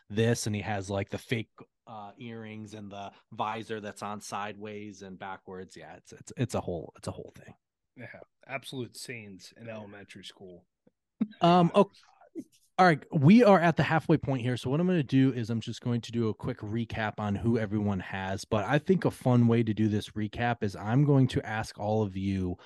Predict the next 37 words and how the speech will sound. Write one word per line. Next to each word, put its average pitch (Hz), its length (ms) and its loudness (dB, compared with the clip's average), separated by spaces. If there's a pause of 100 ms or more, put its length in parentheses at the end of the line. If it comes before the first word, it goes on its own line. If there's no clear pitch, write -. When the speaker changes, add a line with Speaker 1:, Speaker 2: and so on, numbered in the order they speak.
(200)
Speaker 1:
and 107 200 -2
all 131 240 8
I 139 80 10
need 127 240 8
is 107 140 4
just - 300 -2
the 104 220 -2
answer. 92 400 -6
I 92 80 -4
don't 98 260 0
need 101 240 2
the 95 120 0
explanation. 87 800 -4 (240)
I'm 104 80 2
gonna 120 120 6
ask 117 400 0
you 104 100 2
as 104 160 0
I 107 80 0
read 107 360 0
these 107 260 0
names 101 540 0
for 101 120 -4
your 104 340 2 (580)
person. 98 320 -2
Speaker 2:
<laughs> - 560 -10
Speaker 1:
Are 123 180 8
they 117 200 6
boyfriend 135 540 6
material? 180 600 6 (340)
Are 113 140 0
they 107 120 0
husband 135 540 2
material? 98 720 -4 (400)
Or 113 300 2
are 120 320 6
they, 113 420 2